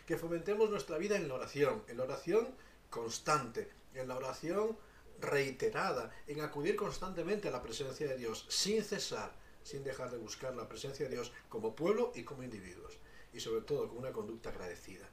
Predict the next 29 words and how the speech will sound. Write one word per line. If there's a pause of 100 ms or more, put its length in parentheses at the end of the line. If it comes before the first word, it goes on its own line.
(260)
No
olvidar
de
todos
los
favores
que
el
Señor
ha
hecho
por
nosotros, (300)
no
olvidar
de
la
incontable, (500)
del
incontable
número
de
respuestas
que
hemos
tenido
a
la
oración,